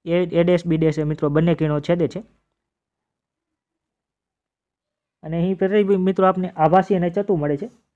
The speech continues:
વસ્તુનું સ્થાન મિત્રો વસ્તુ તરફની બાજુએ ઓપ્ટિકલ સેન્ટર O અને મિત્રો મુખ્ય કેન્દ્ર એફ વન ની વચ્ચે મળે છે, જોઈ શકો છો મિત્રો.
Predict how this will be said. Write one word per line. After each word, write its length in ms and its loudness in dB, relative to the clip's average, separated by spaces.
વસ્તુનું 460 -2
સ્થાન 280 2
મિત્રો 300 -2
વસ્તુ 340 0
તરફની 400 2
બાજુએ 340 2
ઓપ્ટિકલ 460 0
સેન્ટર 380 -2
O 160 6
અને 180 4
મિત્રો 260 0
મુખ્ય 380 0
કેન્દ્ર 220 -2
એફ 300 2
વન 80 0
ની 120 0
વચ્ચે 240 0
મળે 200 -2
છે, 180 -4
જોઈ 160 2
શકો 220 -4
છો 80 -8
મિત્રો. 320 -10